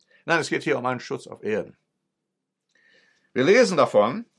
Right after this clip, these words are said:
in Offenbarung zwölf. In Offenbarung zwölf zunächst einmal die Verse sieben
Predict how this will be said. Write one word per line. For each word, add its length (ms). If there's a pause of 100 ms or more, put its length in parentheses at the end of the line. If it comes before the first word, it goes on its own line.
(720)
in 120
Offenbarung 600
zwölf. 560 (1600)
In 120
Offenbarung 600
zwölf 680 (1300)
zunächst 420
einmal 520 (3000)
die 80
Verse 300
sieben 440